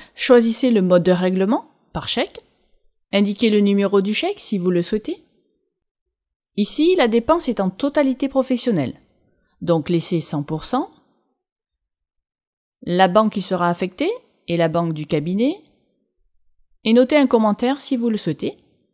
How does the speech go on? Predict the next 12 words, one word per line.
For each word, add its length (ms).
puis 160
validez. 480
Dans 220
l'onglet 340
Banque, 420
vous 260
retrouvez 380
votre 240
écriture 640
avec 280
la 120
date, 400